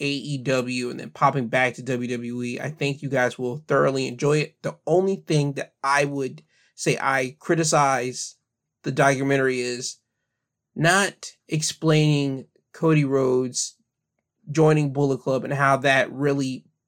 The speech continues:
popped Cody into being Cody on the independents. Because if you didn't live through that time, let me tell you something. Bullet Club in twenty fourteen,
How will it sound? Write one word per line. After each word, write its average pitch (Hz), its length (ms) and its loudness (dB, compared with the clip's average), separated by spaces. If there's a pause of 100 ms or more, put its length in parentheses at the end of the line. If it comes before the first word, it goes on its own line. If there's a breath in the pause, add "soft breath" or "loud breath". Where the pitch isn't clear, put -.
popped - 420 0
Cody 143 320 2
into 135 640 -6 (680)
being 143 640 0 (680)
Cody 156 340 4
on 135 240 2
the 127 100 -6
independents. 135 760 -8 (500)
Because 139 600 0
if 143 180 -2
you 180 80 2
didn't 208 300 6
live 185 200 6
through 160 140 2
that 143 180 4
time, 135 340 0
let 139 100 2
me 160 120 2
tell 156 160 -2
you 127 120 -6
something. 123 360 -12 (120)
Bullet 214 260 4
Club 185 400 0 (100)
in 139 360 -2
twenty 180 400 0
fourteen, 156 960 0